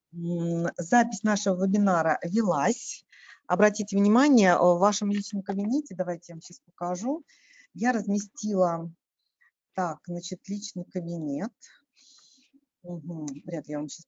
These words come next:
покажу. А, я разместила, м, ам, презентацию, поэтому вот эти все ссылки у вас будут. Если какие-то вопросы остались, пожалуйста, задавайте, мы обязательно ответим, Михаил и я ответим.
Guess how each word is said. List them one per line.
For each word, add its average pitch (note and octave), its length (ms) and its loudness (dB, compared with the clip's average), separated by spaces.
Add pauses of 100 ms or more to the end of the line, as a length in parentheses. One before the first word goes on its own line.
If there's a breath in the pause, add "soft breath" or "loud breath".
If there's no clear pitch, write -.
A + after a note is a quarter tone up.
покажу. A#3+ 280 0 (360 loud breath)
А, F3+ 320 6
я G#3+ 200 4
разместила, G#3+ 760 6
м, D#3+ 300 -2 (340)
ам, D#3 1120 -2 (1400)
презентацию, G3+ 880 2 (140)
поэтому F3+ 540 2
вот F#3 180 0
эти F3+ 180 -4 (100)
все F#3 120 -2
ссылки F3+ 320 0
у E3 40 2
вас D#3+ 200 2
будут. D3+ 380 -2
Если A3 280 -4
какие-то G3+ 360 -2
вопросы G3+ 400 2
остались, F3 460 0
пожалуйста, E3+ 500 0
задавайте, D#3+ 580 0
мы F3 120 -2
обязательно E3+ 420 -2
ответим, D3+ 460 -2
Михаил E3+ 420 2
и F#3+ 60 4
я D3 180 4
ответим. F#3+ 520 -2